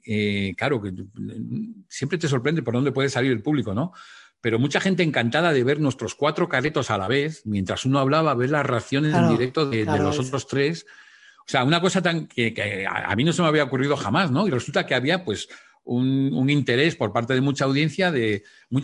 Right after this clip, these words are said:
Speaker 1: una especie de comodidad, eh, cuando, claro, eh, nosotros estamos muy acostumbrados a la interacción en directo que te dan las risas del público. O sea, que es una especie de interrupción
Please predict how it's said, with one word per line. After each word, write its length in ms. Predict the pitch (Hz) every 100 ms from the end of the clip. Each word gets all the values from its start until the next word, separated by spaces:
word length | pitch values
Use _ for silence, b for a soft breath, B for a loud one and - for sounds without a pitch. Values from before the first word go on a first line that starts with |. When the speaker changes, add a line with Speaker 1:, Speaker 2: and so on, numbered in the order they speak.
| -
Speaker 1:
una 220 | 165 156
especie 260 | - 156 180
de 140 | 135
comodidad, 680 | 123 107 101 104 151 160 180 b b b b _ -
eh, 220 | 107 104
cuando, 280 | 107 101 98
claro, 380 | 123 143 104 110
eh, 300 | 107 104 98
nosotros 420 | 101 90 110 117
estamos 340 | 110 123 131 123
muy 100 | 135
acostumbrados 640 | 135 - 117 123 156 147
a 120 | 123
la 100 | 104
interacción 600 | 104 104 98 - 117 131
en 100 | 131
directo 380 | 120 117 123 151
que 80 | 123
te 100 | 107
dan 160 | 107 135
las 140 | 120
risas 260 | 117 135 104
del 120 | 92
público. 400 | 156 156 - 85 - b b b
O 40 | -
sea, 140 | 110
que 100 | 101
es 80 | 117
una 100 | 127
especie 320 | - 123 131
de 60 | 120
interrupción 800 | 117 110 104 - 123 127 160